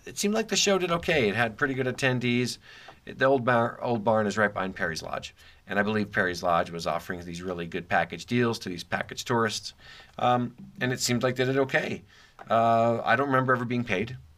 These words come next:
uh, except for maybe once. Maybe, you know, maybe I was paid once. Um, so, uh, financially, not so great. Uh, but as experience goes, it was great because the show was awesome and,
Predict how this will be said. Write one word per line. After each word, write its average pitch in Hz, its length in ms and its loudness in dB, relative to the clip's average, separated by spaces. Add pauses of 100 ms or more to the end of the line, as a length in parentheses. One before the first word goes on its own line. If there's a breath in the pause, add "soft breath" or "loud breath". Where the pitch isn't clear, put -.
(340)
uh, 98 500 2 (300)
except 127 300 -4
for 123 80 -2
maybe 127 340 0
once. 87 400 -4
Maybe, - 260 -2
you 135 120 -4
know, 127 100 0
maybe 127 240 0
I 117 40 4
was 110 100 0
paid 107 220 -4
once. - 300 -10 (480 loud breath)
Um, 98 400 0 (260)
so, 120 480 2 (640 loud breath)
uh, 110 200 2
financially, 120 680 -2 (200)
not 110 260 0
so 104 140 -4
great. 92 320 -6 (580 soft breath)
Uh, 87 380 4 (800)
but 117 260 2 (320)
as 98 240 0
experience 110 420 -4
goes, 95 300 -2
it 92 60 -6
was 87 140 -8
great 80 340 -10 (440 loud breath)
because 110 340 0
the 104 80 -10
show 101 280 0
was 117 180 -2
awesome 139 460 0 (340 soft breath)
and, 92 460 -2